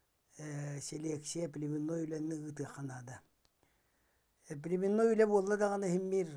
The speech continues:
отто да күүстээх да научный үлэ барыаннаада. Э, кумааҕынаада, документтары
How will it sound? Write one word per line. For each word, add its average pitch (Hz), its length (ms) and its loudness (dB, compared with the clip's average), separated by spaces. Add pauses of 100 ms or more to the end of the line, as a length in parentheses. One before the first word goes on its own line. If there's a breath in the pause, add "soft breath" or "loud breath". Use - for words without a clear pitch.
отто 156 320 -8 (140)
да 147 100 -8
күүстээх 170 480 -4
да 165 80 -6
научный 165 460 -4
үлэ 190 120 -2
барыаннаада. 190 640 -2 (1800 soft breath)
Э, 143 60 -12
кумааҕынаада, 175 880 0 (360 loud breath)
документтары 156 840 -6